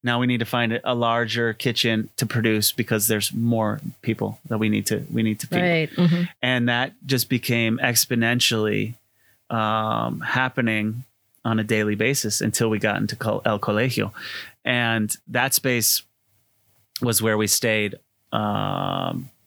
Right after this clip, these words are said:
Speaker 1: pretty much the whole time. It then downsized as things stabilized, but for the most part, we were there, uh,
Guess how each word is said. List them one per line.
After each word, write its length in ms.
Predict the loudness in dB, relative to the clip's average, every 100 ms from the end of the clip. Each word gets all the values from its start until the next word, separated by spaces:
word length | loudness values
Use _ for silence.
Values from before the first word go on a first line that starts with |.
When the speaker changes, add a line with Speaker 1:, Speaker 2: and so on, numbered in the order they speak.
| _ _ -10
Speaker 1:
pretty 460 | -8 -2 0 2
much 500 | 2 0 -2 -8 -10 _ _ _ _ -6
the 160 | -2
whole 180 | 0 0
time. 300 | 0 -2 -4 -10 _ _ _ _ _ -18 -18 _ -8
It 180 | -6 0
then 220 | 0 2
downsized 600 | 0 2 2 2 2 0 -2
as 240 | 0 -2
things 240 | -2 -2 -2
stabilized, 540 | -2 0 0 0 0
but 180 | -2 -2 -6 -10 -6
for 80 | -2
the 80 | 2
most 260 | 2 0 -2
part, 320 | 0 0 -4 -14 -20 -8
we 160 | -2 0
were 140 | 0
there, 580 | 0 2 2 2 -2 -6 _
uh, 720 | -2 0 0 0 0 0 -2